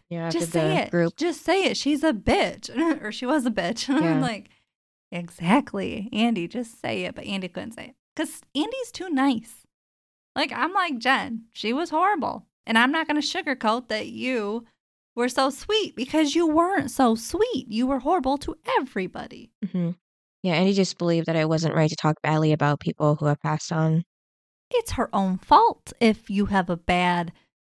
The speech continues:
Speaker 2: memory of pe-, like, it's, y-, if you do something bad or say something and then I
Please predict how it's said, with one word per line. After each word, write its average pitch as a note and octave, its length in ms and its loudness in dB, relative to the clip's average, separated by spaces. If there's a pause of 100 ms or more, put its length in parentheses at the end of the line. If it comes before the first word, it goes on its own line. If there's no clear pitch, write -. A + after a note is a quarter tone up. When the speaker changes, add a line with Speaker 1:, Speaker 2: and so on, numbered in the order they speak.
(100)
Speaker 2:
memory F3+ 540 2
of E3+ 200 -8
pe-, - 140 -8
like, A3+ 220 -2
it's, - 360 -4 (180)
y-, - 360 -12 (380)
if B3+ 220 -2
you F4+ 480 -2 (100)
do C#4+ 180 0
something D4+ 480 -2
bad A3+ 560 -2
or G3+ 140 -4
say G#3 260 -2
something F3 720 -8 (240)
and F#3+ 180 -2
then F#3+ 200 -6
I F#3 320 -4